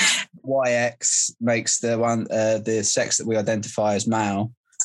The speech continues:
Um, but obviously, then that, then other things happen later. But I, I don't, I don't know, 'cause is it, i-, is the sperm gonna carry over the co-,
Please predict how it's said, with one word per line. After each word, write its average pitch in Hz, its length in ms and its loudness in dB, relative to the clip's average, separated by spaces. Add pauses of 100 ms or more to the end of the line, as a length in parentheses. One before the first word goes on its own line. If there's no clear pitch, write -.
(220)
Um, 104 520 0 (360)
but 123 140 0
obviously, 107 640 0 (100)
then 107 220 0
that, 104 240 -2
then 110 140 0
other 104 180 0
things 101 260 0
happen 104 320 -2
later. 107 540 0 (600)
But 143 180 -4
I, 143 240 -2
I 143 40 0
don't, 185 360 -2 (140)
I 151 60 0
don't 170 180 -2
know, 170 160 0
'cause 139 300 -2
is 156 160 2
it, 185 200 -2 (120)
i-, - 60 -2 (180)
is 165 220 0
the 175 120 -2
sperm 175 400 0
gonna 165 220 -2 (380)
carry 143 380 0
over 139 240 0
the 120 120 -2
co-, - 160 -4